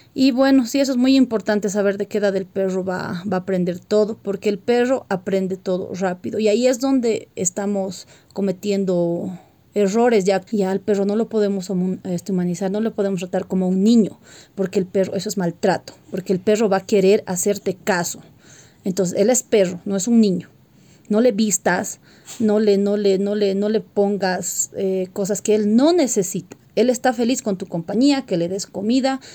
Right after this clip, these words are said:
que le des amor, que lo saques a pasear y que le des, eh, y que le lleves al veterinario.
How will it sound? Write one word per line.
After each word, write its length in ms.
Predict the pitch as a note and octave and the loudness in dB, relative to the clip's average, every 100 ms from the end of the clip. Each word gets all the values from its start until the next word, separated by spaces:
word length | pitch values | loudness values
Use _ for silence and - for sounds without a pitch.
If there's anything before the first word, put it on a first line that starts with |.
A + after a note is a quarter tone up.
| - | -14
que 120 | - G3 | -2 0
le 120 | F#3 | 0
des 240 | G#3 G3+ - - | 0 -4 -8 -4
amor, 360 | G3 A#3+ C4+ | 0 2 2
que 120 | C#4 G3 | 0 -4
lo 100 | F#3 | -4
saques 280 | G3+ - | -8 -8
a 40 | F3+ | -8
pasear 400 | - F3+ A3+ A3+ | -6 -2 -2 -2
y 100 | G3 | -6
que 180 | - F#3 | -6 -4
le 120 | F3+ | -2
des, 280 | F3+ F3+ - - | -2 -4 -8 -8
eh, 380 | F3 - - - | -6 -6 -8 -8
y 100 | F#3 | -6
que 140 | G3 | -2
le 100 | F#3 | 0
lleves 240 | F#3 F#3 | 0 -2
al 60 | F3+ | -6
veterinario. 640 | F3 F3+ F3+ F3 - - | -6 -6 -4 -4 -6 -14